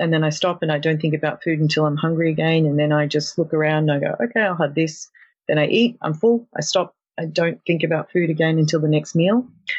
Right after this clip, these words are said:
Then I would say you have a very, or not very, I don't know the degrees of it, but, you know, you're not obsessive, in that definition. If you are waking up and going,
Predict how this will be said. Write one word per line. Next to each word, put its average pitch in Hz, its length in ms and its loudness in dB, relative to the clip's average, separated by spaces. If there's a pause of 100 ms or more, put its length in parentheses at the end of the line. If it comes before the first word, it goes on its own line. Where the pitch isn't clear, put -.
(160)
Then 175 220 0
I 180 120 0
would 247 160 0
say 196 140 2
you 185 140 2
have 165 160 0
a 156 80 2
very, 170 520 2
or 160 220 2
not 160 240 2
very, 156 320 2
I 156 80 -2
don't 151 220 -2
know 151 160 0
the 147 100 -4
degrees 156 460 0
of 165 80 0
it, 220 180 2
but, 151 240 0
you 180 140 0
know, 160 100 0
you're 165 320 0
not 170 220 2
obsessive, 156 560 -4 (300)
in 165 160 0
that 156 180 -2
definition. 156 640 -2 (460)
If 233 280 2
you 202 340 2
are 165 240 0
waking 165 380 0
up 156 100 -4
and 160 140 -2
going, 151 180 2